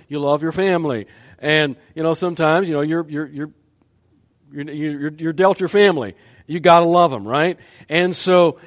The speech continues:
it's that kind of love. You love your family because you're together and,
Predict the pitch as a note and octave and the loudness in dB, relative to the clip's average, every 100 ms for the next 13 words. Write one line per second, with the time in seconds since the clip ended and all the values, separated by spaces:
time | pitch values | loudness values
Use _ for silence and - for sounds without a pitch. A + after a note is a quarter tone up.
0 | - - D#3+ C#3+ D3 G#3 A3 G3 G3 G3+ | -20 -6 -4 -2 4 4 4 4 4 4
1 | F3+ G3+ G#3+ G#3 D#3 G2 - _ _ - | 0 0 0 -2 -4 -8 -20 _ _ -10
2 | E3 F3 G3 G#3+ G#3 - G#3 A3 F3+ D#3+ | -6 2 2 2 0 2 4 4 2 -2
3 | E3+ E3 E3 - _ _ D#3+ D#3+ F3+ D#3+ | 0 0 0 -6 _ _ -6 -4 -6 -2
4 | F3 F#3+ E3+ C#3 C#3 D3 C#3+ | 0 2 0 -2 -2 -2 -4